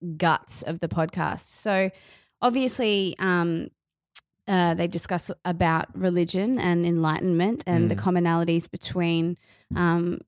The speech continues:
Speaker 1: you know, the Christianity and Judaism. Um, I feel, 'cause I, like, cards on the table, I'm one of the people that, that, um, one of them described as spiritual,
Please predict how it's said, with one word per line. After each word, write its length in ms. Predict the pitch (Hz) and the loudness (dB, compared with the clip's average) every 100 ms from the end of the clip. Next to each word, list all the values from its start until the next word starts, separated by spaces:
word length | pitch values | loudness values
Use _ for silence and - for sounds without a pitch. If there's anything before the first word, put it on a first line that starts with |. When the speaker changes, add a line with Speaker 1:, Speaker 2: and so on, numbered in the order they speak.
| _ - | _ -2
Speaker 1:
you 100 | 185 | 0
know, 360 | 170 120 131 | 2 0 -2
the 540 | - 190 175 101 - - _ _ - | -2 -2 0 -2 -6 -14 _ _ -6
Christianity 800 | 185 - 185 175 180 175 180 180 | -4 0 0 2 2 2 2 2
and 680 | 175 170 - - 185 180 - | 0 -2 -6 -10 -14 -12 -2
Judaism. 640 | 190 185 185 208 285 339 - - - _ - | 2 2 2 2 2 0 -4 -20 -20 _ 0
Um, 440 | 214 214 214 202 - _ _ _ - | 4 6 4 0 -4 _ _ _ -2
I 120 | - 214 | 2 2
feel, 600 | - - 277 269 262 254 | 0 -2 0 2 2 0
'cause 200 | 220 220 | -2 2
I, 600 | 220 220 226 220 202 - - | 4 4 2 0 -4 -8 -4
like, 200 | 202 - | -4 -2
cards 300 | - 220 220 | 2 2 2
on 120 | 226 | 0
the 80 | 220 | 0
table, 640 | 196 185 180 180 175 175 _ _ _ - | 0 0 2 2 2 0 _ _ _ -2
I'm 160 | 208 202 | 2 4
one 140 | 196 | 4
of 100 | 185 | 2
the 80 | 196 | -2
people 340 | - 185 180 175 | 0 2 2 2
that, 200 | 170 - | 0 -2
that, 280 | 180 175 - _ - | -2 -2 -2 _ 0
um, 320 | 180 165 160 - | 2 4 2 2
one 160 | 175 | 2
of 80 | 165 | 2
them 120 | 170 | 2
described 460 | 170 - 170 165 170 | 0 0 0 2 2
as 160 | 160 - | -2 -2
spiritual, 920 | - - 190 196 - 220 262 311 | -6 0 2 2 0 -4 -4 -4